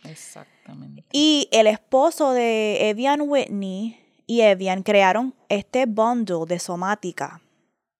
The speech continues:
Speaker 2: donde en verdad que está bien cabrón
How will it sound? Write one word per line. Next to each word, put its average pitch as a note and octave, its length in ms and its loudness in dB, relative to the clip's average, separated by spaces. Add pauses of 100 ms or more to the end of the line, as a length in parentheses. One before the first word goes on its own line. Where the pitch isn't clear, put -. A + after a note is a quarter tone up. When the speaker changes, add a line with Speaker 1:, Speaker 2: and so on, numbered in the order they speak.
(320)
Speaker 2:
donde F#3+ 800 -4 (920)
en A#3+ 140 0
verdad C#4 300 2
que C#4+ 300 0
está G#3 360 -2
bien A#3+ 200 -4
cabrón G#3+ 760 -2